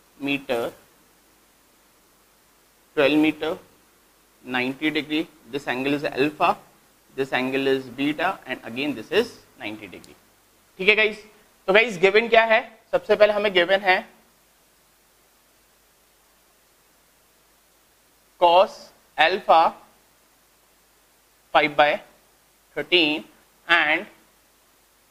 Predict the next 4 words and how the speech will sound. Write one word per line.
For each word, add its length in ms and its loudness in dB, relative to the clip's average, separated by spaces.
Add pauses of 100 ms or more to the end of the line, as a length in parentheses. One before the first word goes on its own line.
(920)
cos 360 4 (320)
beta 400 4 (1600)
three 180 -4
by 180 2